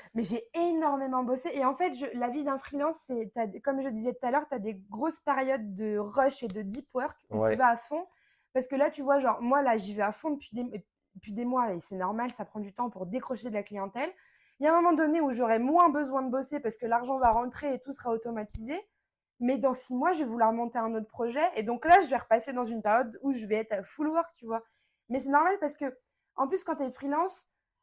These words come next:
Speaker 1: effectivement, faut monter un peu, euh, t'atteins un certain chiffre qui permet de vivre confortablement. Mais il y a un moment donné,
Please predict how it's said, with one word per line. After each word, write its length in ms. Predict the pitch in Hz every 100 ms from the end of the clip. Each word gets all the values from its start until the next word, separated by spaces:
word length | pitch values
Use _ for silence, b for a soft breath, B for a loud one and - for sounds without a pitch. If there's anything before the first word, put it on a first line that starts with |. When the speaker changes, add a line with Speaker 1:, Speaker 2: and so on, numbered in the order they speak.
| _ -
Speaker 1:
effectivement, 460 | 233 285 311 349
faut 140 | 359 269
monter 280 | 277 285
un 180 | 302 262
peu, 400 | 262 294 330 330
euh, 60 | 226
t'atteins 400 | 254 285 320 277
un 60 |
certain 320 | 254 277 - 277
chiffre 220 | 320 -
qui 120 | 269
permet 240 | 240 247
de 40 | 262
vivre 100 | 220
confortablement. 680 | 226 220 220 226 226 214 180 -
Mais 80 | 180
il 60 | 175
y 40 |
a 40 | 175
un 40 |
moment 220 | 190 208
donné, 460 | 220 214 240 311